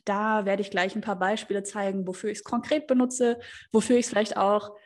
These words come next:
ähm, bewusst nicht benutze und wofür ihr es auch bei euch hoffentlich, ähm, ja, verwenden könnt.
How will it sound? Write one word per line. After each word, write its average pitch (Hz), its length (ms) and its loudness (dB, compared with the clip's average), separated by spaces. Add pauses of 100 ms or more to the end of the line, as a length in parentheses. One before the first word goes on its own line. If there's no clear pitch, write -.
ähm, 202 160 2
bewusst 196 380 0
nicht 311 260 2
benutze 247 520 0 (800)
und 220 280 0
wofür 220 420 0
ihr 233 240 4
es 196 300 -2
auch 190 400 -2 (420)
bei 202 180 4
euch 202 300 4
hoffentlich, 196 720 0
ähm, 196 440 0
ja, 269 320 2
verwenden 202 440 4
könnt. - 320 -8